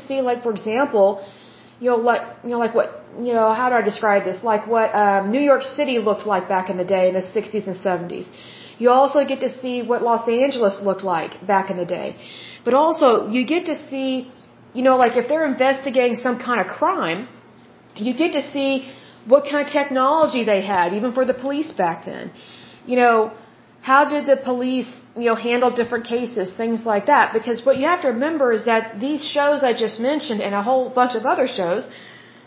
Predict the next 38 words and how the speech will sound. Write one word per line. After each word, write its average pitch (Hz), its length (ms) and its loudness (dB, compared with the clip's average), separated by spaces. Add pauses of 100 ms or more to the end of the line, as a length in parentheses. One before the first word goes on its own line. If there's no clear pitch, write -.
that 208 60 -4
I'm 208 100 -2
prob-, 262 440 2
probably 247 420 2
leaving 208 340 -2
out, 269 360 -2 (800)
you 262 120 -4
know, 254 360 4 (720)
they, 262 240 6
they 277 180 4
were, 269 600 2 (1080)
they 269 120 4
were 247 140 4
doing 330 360 2
a 277 60 2
show 226 760 2 (480)
and, 220 340 -2
you 247 120 -4
know, 226 60 4
showing 285 440 4
America, 254 600 2
"Hey, 254 320 2
this 285 200 -6
is 359 160 -4
the 285 100 2
current 269 380 0
technology 247 680 0
that 190 160 2
we 208 120 -2
have 277 340 2
and 226 100 0
we're 233 100 0
gonna 226 260 -2
include 262 280 -2
this 247 180 -4
in 214 100 -4
our 190 120 0
show." 254 380 2